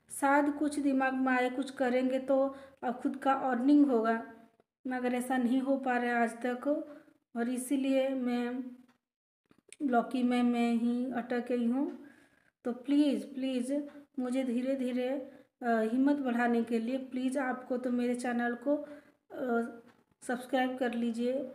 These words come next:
लाइक करना मत भूलना, प्लीज़, प्लीज़, प्लीज़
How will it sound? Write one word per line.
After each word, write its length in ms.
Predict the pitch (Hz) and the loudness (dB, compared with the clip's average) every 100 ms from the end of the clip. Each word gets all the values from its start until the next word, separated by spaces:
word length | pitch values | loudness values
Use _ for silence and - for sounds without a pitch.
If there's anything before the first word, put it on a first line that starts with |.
| - 247 | -12 -4
लाइक 360 | 233 233 233 | 0 0 0
करना 300 | 254 240 254 | -2 -2 0
मत 300 | 254 247 269 | 2 4 2
भूलना, 500 | 269 240 247 233 233 | 0 -4 0 0 0
प्लीज़, 480 | 240 - 269 302 285 | -4 -6 0 2 0
प्लीज़, 340 | - 262 262 | -2 -4 -4
प्लीज़ 360 | - 254 262 | -4 -2 -2